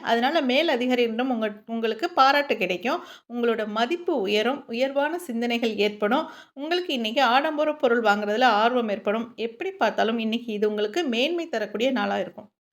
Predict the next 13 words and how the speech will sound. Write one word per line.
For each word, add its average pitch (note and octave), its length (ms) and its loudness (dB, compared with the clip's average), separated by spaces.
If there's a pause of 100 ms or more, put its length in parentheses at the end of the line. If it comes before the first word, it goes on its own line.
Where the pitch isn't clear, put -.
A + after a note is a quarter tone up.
(220)
துலாம் F4 380 0
ராசிக்காரவங்களுக்கு B3+ 880 4
கொடுக்கல் F4 460 4
வாங்கல்ல A3 300 6
இன்னைக்கு A#3+ 260 0
சாதகமான B3+ 640 4
சூழ்நிலை A3 380 2
இருக்கும். C4 400 -2
அதனால B3 380 4
பண E4 320 4
வரவு B3+ 240 4
அதிகமா A#3 420 4
கிடைக்கும். G#3+ 520 0